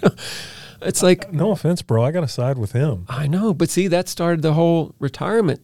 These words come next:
Speaker 1: and Sabbath kind of thing. So every seven years, I would take at least a year off. And, and, and that, that was what I called my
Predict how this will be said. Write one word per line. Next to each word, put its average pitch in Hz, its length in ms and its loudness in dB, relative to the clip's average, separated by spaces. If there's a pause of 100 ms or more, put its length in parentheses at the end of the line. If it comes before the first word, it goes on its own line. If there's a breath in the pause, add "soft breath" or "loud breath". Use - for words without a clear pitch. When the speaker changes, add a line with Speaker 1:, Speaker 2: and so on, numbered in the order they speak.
(100)
Speaker 1:
and 127 240 0
Sabbath 185 520 0
kind 123 200 0
of 110 100 -2
thing. 113 300 -2
So - 140 0
every 151 180 2
seven 156 380 0
years, 156 480 0 (280 soft breath)
I - 60 -4
would 131 140 2
take 147 200 2
at 127 60 0
least 147 240 2
a 143 60 2
year 151 240 4
off. 127 360 2 (640 loud breath)
And, 123 380 6 (200)
and, 120 240 0
and 123 200 4
that, 180 160 4 (340)
that 160 160 2
was 151 140 2
what 139 120 4
I 131 100 2
called 127 260 2
my 113 220 2